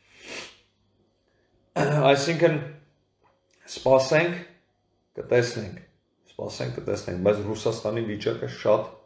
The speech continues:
ծանր է։ Բուն, բուն,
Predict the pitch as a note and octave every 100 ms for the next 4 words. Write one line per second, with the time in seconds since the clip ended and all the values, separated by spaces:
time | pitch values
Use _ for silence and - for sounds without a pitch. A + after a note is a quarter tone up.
0 | _ - F#2+ G2+ F2+ F2 - _ _ _
1 | _ _ _ - A#2+ C#3+ G#3 C#3+ F#2+ -
2 | - _ A2 B2 D3 A2+